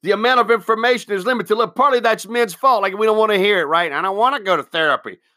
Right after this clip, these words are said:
I don't wanna read the self-help book. I don't care. I know. I'm the man. I got it. No problem.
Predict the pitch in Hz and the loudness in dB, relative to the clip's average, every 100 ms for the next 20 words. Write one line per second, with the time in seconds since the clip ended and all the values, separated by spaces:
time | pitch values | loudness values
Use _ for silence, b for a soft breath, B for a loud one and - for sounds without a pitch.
0 | - 156 185 202 214 302 277 208 196 170 | -6 -2 0 0 0 2 2 2 -2 -4
1 | 151 - 175 139 131 143 113 131 135 87 | -8 -6 -6 -6 -6 -6 -6 -6 -6 -8
2 | _ _ _ _ _ _ 151 190 220 233 | _ _ _ _ _ _ -2 0 2 2
3 | 226 208 220 269 269 147 - _ _ _ | 0 -4 -4 -2 -2 -4 -12 _ _ _
4 | _ _ _ 160 190 202 202 208 214 214 | _ _ _ -2 0 -2 -2 0 2 2
5 | 151 - _ _ _ 156 190 202 202 214 | -2 -6 _ _ _ -4 -4 -4 -8 -6
6 | 208 202 165 90 _ _ 190 196 190 185 | -4 -4 -6 -10 _ _ -4 -2 -4 -6
7 | 208 202 196 156 98 _ _ - 151 202 | -4 -2 -2 -4 -10 _ _ -18 -6 -4
8 | 208 180 208 208 202 190 143 95 | -2 -4 -2 0 2 0 -4 -12